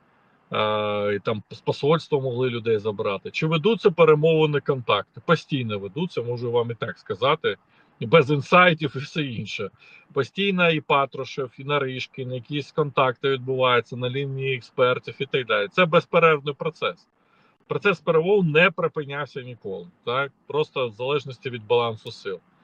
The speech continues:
Ну, зустрічі Путіна, м, з Трампом, що Путін,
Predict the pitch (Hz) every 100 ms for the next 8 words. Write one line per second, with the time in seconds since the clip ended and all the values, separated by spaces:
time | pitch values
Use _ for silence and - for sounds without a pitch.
0 | _ _ _ _ _ 143 175 180 180 147
1 | 190 180 196 170 180 - 190 170 175 170
2 | 160 156 156 151 147 139 143 139 139 -
3 | 170 170 165 160 147 147 - 175 - 156